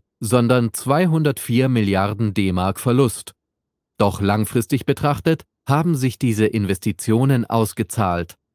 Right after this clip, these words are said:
Denn die ostdeutsche Wirtschaft hat aufgeschlossen und der gesamtdeutschen Wirtschaft einen Schub gegeben. Trotzdem haben viele Westdeutsche den Eindruck, dass die Wiedervereinigung gigantische Summen verschlungen hat.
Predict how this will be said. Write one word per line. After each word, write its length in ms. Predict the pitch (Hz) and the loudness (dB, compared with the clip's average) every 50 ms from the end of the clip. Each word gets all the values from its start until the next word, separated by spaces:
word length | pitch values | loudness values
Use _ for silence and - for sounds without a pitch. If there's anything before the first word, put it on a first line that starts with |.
| _ _ _ _ - | _ _ _ _ 0
Denn 180 | 139 135 143 135 | 2 2 4 4
die 160 | 139 143 - | 2 2 2
ostdeutsche 500 | 143 147 - - 175 160 - - 143 107 | 0 0 2 2 0 2 2 0 0 0
Wirtschaft 480 | 107 104 107 - - 135 131 - - | 0 0 0 0 -2 -2 -2 -2 -2
hat 160 | - 143 - - | -4 -4 -2 -2
aufgeschlossen 1000 | - 160 165 - - - 120 - - 117 104 101 - - 113 101 95 90 87 82 | 0 -2 -2 0 0 -2 -2 -2 0 0 0 0 0 -2 -2 -2 -2 -2 -4 -6
und 340 | - - 95 90 85 - - | -6 -6 -6 -6 -6 -4 -4
der 140 | 98 90 82 | -4 -2 -2
gesamtdeutschen 760 | 92 92 82 110 120 131 - - 143 139 - - 139 120 98 | -2 -2 0 0 0 0 0 0 0 0 0 0 -2 0 0
Wirtschaft 500 | 107 98 98 - - 120 110 - - - | 0 -2 -2 -2 -2 -2 -2 -2 -4 -4
einen 260 | 110 113 120 131 131 | -2 -2 0 0 -2
Schub 360 | - - 170 147 - - - - | 0 0 0 0 -2 -4 -8 -8
gegeben. 640 | 107 85 78 101 95 92 87 92 87 82 76 71 - _ _ _ _ _ _ _ _ _ _ _ _ _ _ _ _ _ _ _ _ _ - | -6 -4 -2 -2 -2 -2 -2 -4 -6 -6 -8 -10 -14 _ _ _ _ _ _ _ _ _ _ _ _ _ _ _ _ _ _ _ _ _ -2
Trotzdem 600 | - 131 147 - - - - 156 151 151 143 120 | 0 0 0 0 -2 -2 0 2 2 2 2 2
haben 240 | 110 98 90 104 95 | 0 0 0 -2 -4
viele 360 | - - 135 143 143 123 98 | -2 0 0 2 2 2 2
Westdeutsche 580 | 107 107 - - - 117 113 - - 135 117 | 0 -2 -2 0 0 0 0 0 0 0 0
den 160 | 107 107 95 92 | 0 0 -2 -2
Eindruck, 560 | 76 95 101 101 95 104 120 135 139 - - _ _ _ _ - | -2 -2 -2 -2 0 0 0 0 0 -2 -8 _ _ _ _ -2
dass 160 | 139 - - | -2 0 2
die 200 | - 147 135 123 | 2 2 2 2
Wiedervereinigung 920 | 151 165 180 165 - - 147 - 117 113 113 120 110 127 123 120 123 117 | 2 2 2 2 2 0 -2 0 0 0 0 2 2 2 2 2 2 0
gigantische 720 | 113 117 104 101 - 143 156 165 - 165 151 - - 147 120 | 0 -2 -2 -2 -2 -2 -2 0 0 0 0 2 2 0 2
Summen 380 | 104 131 151 135 107 92 90 | 2 2 2 2 2 0 -2
verschlungen 580 | - 107 98 - - 113 104 98 98 92 90 92 | -2 -2 -2 -2 0 0 0 2 2 0 0 0
hat. 320 | 95 92 90 - - - | 0 -2 -2 -4 -10 -20